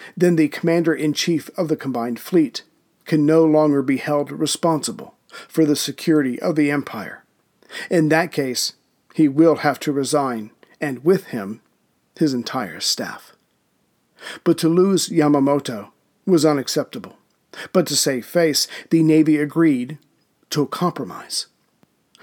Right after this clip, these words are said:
Pearl would be hit by the six carriers, but then a number of them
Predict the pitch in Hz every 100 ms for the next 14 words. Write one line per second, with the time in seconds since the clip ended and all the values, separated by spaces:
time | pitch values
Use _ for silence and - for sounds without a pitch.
0 | - _ - 160 156 147 - - 160 202
1 | 160 147 139 - 160 - - 151 135 -
2 | 151 - - 151 131 107 90 - - _
3 | _ - - 160 160 165 151 156 175 165
4 | 131 120 120 117